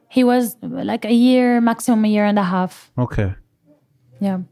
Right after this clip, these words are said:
Speaker 1: And Caroline is the same. She was two years old.
Speaker 2: Fair.
Speaker 1: Yeah.
Speaker 2: Oh, two.
Speaker 1: Yeah.
Speaker 2: Okay.
Speaker 1: And so, so back then, doctors, uh, w-, you know, there weren't, uh, there wasn't a lot of access to, uh, really good doctors, and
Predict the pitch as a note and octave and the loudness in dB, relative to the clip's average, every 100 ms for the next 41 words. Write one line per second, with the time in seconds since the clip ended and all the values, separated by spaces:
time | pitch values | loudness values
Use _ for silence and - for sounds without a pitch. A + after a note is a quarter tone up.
0 | _ _ _ _ _ _ - _ _ _ | _ _ _ _ _ _ -20 _ _ _
1 | - - - A#3 A#3 A#3+ A#3 B3 B3 A3 | -20 -20 -6 -4 0 0 4 4 4 2
2 | G#3 G#3+ - G#3+ F#3+ G#3+ G#3+ F#3 - A3+ | 0 -2 0 -2 -2 -2 -2 -4 -2 0
3 | G#3 G#3 E3 F#3+ F#3 C3 - - _ - | 2 0 -2 -2 0 0 -2 -10 _ -10
4 | G3+ G3 F#3+ - - G#3+ C3+ F#2 - - | 0 2 0 -6 0 2 2 -2 -14 -20
5 | - _ _ - _ - G#3 F#3 - _ | -20 _ _ -20 _ -8 -4 -4 -6 _
6 | - _ _ _ _ _ _ - - - | -20 _ _ _ _ _ _ -20 -6 -2
7 | B3+ B3+ B3 A#3+ G3 C4 - B3 A#3+ C#4+ | 2 2 2 0 -2 -4 -4 -2 -2 0
8 | C4+ C#4 A#3+ B3 - B3+ A#3 F#3+ F3+ G3+ | 2 2 2 -2 -2 0 0 -2 -2 0
9 | G3 G3 F#3+ F#3 E3+ - G3 F3+ G#3+ A3 | 0 0 -2 -6 -10 -14 -14 -8 -6 -4
10 | A3 A#3 A#3+ B3+ A3+ - - - - - | -4 -2 0 0 -2 -6 -20 -20 -20 -14
11 | E3+ - F3+ G3+ G#3+ A#3+ A3 A3+ A3+ A3 | -14 -12 -6 -2 2 2 2 2 2 -2
12 | F3 - G#3+ - G#3+ G#3 - - G#3 G3+ | -4 -4 -4 -4 -6 -6 -8 -14 -8 -6
13 | G3 F#3+ G3 F#3+ F#3 G#3 G#3 F3 F3+ G#3 | -6 -4 -2 0 -2 -2 -2 -2 -2 -4
14 | G3+ - G3 G3 F3+ G3 F3 | -4 -8 -6 -6 -4 -4 -4